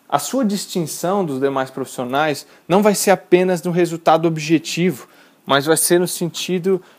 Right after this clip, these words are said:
de que você é um advogado melhor, que você tem uma mentalidade mais ampla, não vou dizer melhor, mas mais ampla, mais dedicada. A sua mente é que vai criar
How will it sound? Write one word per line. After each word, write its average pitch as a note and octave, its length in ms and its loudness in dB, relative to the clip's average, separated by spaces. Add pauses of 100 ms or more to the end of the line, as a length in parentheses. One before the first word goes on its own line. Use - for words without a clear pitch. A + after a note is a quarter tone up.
(120)
de C#3 160 -10
que F3 140 -4
você E3+ 500 0 (120)
é G3+ 260 2 (480)
um D3 140 -4
advogado B2 580 -2
melhor, A2+ 340 -12 (460)
que C3 140 -2
você C#3 320 -2
tem G3 200 2
uma F#3 120 2
mentalidade E3 1080 4 (720)
mais D3 440 0
ampla, E3+ 440 2 (320)
não D#3 140 -10
vou F3+ 100 2
dizer E3 240 -2
melhor, C#3+ 380 0
mas A#2+ 160 -8
mais C3 420 -2
ampla, D#3 400 -2 (260)
mais E3+ 360 0
dedicada. C#3 760 -2 (240)
A A#2+ 60 -8
sua - 280 0
mente F3 440 0
é D#3+ 40 -4
que D3+ 120 -8
vai D3 160 0
criar D3+ 720 0